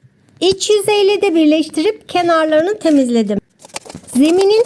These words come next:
formunu verebilmek için herhangi bir karton kutudan ölçtüm, kestim. Bu ölçüye bir santim de ilave ederek iç kaplamanın zemininde diktim.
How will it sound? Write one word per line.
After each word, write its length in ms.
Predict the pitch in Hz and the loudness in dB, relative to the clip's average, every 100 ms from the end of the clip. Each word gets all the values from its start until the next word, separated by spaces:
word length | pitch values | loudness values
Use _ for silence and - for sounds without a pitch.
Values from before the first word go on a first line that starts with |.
| - | 0
formunu 460 | 330 311 302 285 | 0 2 2 2
verebilmek 520 | 269 269 240 247 240 233 - | 2 0 0 0 0 -2 -12
için 320 | 226 339 381 | -4 0 0
herhangi 640 | 381 320 349 370 392 339 | -2 -2 0 0 0 2
bir 120 | 311 | 0
karton 520 | 311 302 302 294 320 320 | 0 -2 -2 -2 -2 -2
kutudan 520 | - 277 247 285 370 - - | -4 -4 0 -2 -4 -8 -2
ölçtüm, 500 | 277 277 - - 381 403 - | 0 0 -4 -4 -4 -4 -6
kestim. 540 | 294 269 262 240 202 196 - _ - _ _ _ _ - - - - - | -2 -2 -2 -4 -4 -6 -12 _ -20 _ _ _ _ -20 -20 -20 -16 -4
Bu 220 | 269 320 | 0 2
ölçüye 540 | 370 381 381 392 381 | 2 0 -2 -2 0
bir 160 | 320 392 | 2 0
santim 580 | 403 370 370 - 370 359 | 0 -2 -2 -2 -2 0
de 160 | 339 - | -2 0
ilave 520 | 320 339 349 359 - | 0 0 0 -2 -2
ederek 500 | 320 302 330 381 381 - | -2 -2 0 -2 -4 -6
iç 240 | 339 349 | -6 -6
kaplamanın 720 | - 330 311 311 302 311 359 415 | -6 -4 0 0 2 2 0 -2
zemininde 680 | 294 320 330 311 311 359 320 | 0 2 4 2 2 0 -2
diktim. 440 | 302 - 269 349 | -4 -2 -2 -2